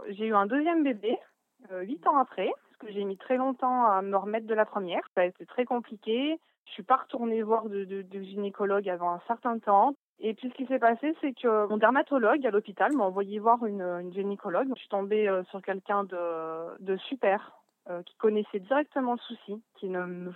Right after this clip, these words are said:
force, mais alors pas du tout. Elle comprend tout à fait. Je lui avais posé la question à l'époque, voilà, euh,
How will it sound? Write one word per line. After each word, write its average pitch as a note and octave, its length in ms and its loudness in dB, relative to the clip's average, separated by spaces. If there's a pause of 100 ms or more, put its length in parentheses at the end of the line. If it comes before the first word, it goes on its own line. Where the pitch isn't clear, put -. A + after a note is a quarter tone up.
force, - 360 0
mais F#3+ 80 0
alors E3 360 -6
pas D#4+ 140 4
du D4 160 -2
tout. A#3 180 -14 (240)
Elle G3+ 140 -2
comprend G3 300 -6
tout - 180 -16
à B3+ 80 4
fait. A#3+ 260 -2 (240)
Je - 60 -20
lui G3+ 80 0
avais F#3 160 2
posé G#3 260 0
la F#3+ 120 2
question A#3 380 -2
à A3+ 40 2
l'époque, G#3+ 340 -2
voilà, F#3 460 4
euh, - 240 -10